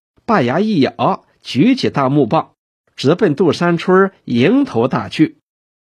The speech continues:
杜三春儿嘴强胆怯，一见小碗粗的木棒劈头打来，顿时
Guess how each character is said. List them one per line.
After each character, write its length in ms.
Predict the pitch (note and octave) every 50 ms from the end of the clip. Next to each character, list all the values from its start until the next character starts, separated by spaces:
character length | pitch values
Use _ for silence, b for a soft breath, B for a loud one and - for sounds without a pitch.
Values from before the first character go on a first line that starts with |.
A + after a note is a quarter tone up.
| _ _ _ -
杜 220 | E3+ D#3+ C3 G#2+
三 280 | G2 - C#3+ C#3 C#3+ C3+
春 220 | - - F3+ F3+
儿 180 | F#3 F#3+ F#3 b b b
嘴 380 | b - G#3+ F#3+ D3 A#2 G2 F#2
强 520 | - - - A2+ G#2+ G#2+ A#2 D3+ G#3 A#3 _ _ _ -
胆 280 | - D3 A2+ F#2 -
怯， 340 | - - - G#3 - - _ _ _ _ _ _ _ _ _ _ _
一 240 | - C3 D3+ G3
见 460 | G3 - A3 G3 E3 C#3+ B2+ A#2 - _ _
小 300 | - - - D#3 E3+ G#3+
碗 260 | A#3+ A#3 E3+ A#2 G2
粗 240 | F#2+ - - - A#3+
的 120 | G#3+ - E3
木 220 | F3+ G#3 E3+ B2+
棒 300 | C3+ F#3+ F3+ C#3+ - - _ _ _ -
劈 300 | - - - C4 C#4+ C#4
头 200 | - - C3+ C#3+
打 200 | E3 C3+ G2+ G2
来， 300 | G2+ G2+ A2 - - _ _ _ _ _ _ _ _ _
顿 240 | - B3 A#3 D#3+ A#2
时 440 | G2 - - A#2 B2 D3 E3+ F#3